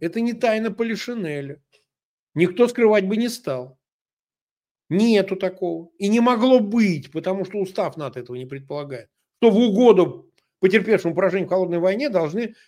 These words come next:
какие-то на себя брать обязательства победителей. Ну, это же смешно.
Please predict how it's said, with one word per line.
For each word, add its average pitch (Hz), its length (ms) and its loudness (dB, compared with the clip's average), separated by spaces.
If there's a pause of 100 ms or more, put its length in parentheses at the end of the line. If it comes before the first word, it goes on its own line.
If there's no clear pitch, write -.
(100)
какие-то 180 380 -4
на 185 60 -2
себя 185 160 2
брать 170 240 2
обязательства 170 480 -4
победителей. 147 560 -8
Ну, 139 100 -6
это 165 80 -6
же - 80 -14
смешно. 170 500 -12